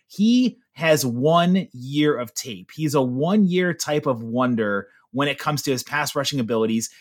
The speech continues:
and he wasn't the most disruptive from the outside.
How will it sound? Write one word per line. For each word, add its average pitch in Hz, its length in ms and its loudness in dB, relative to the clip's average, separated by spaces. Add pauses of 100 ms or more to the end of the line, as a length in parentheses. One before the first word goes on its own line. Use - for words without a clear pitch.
(120)
and 165 140 -4
he 180 100 2
wasn't 226 480 2
the 190 80 2
most 170 320 2
disruptive 151 580 -2
from 143 220 -2
the 131 140 0
outside. 117 540 -2